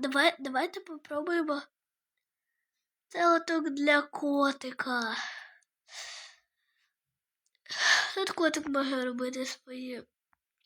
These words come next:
діла, тут г-, дряпати все тут.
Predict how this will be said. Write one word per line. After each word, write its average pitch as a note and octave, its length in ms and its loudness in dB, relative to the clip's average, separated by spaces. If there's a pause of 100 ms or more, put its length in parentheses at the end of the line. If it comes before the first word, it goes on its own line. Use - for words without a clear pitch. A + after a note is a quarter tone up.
(760)
діла, B3+ 720 0
тут D4+ 260 -4
г-, B3 220 -6 (400)
дряпати C#4+ 800 -2
все D4 280 -10
тут. - 220 -20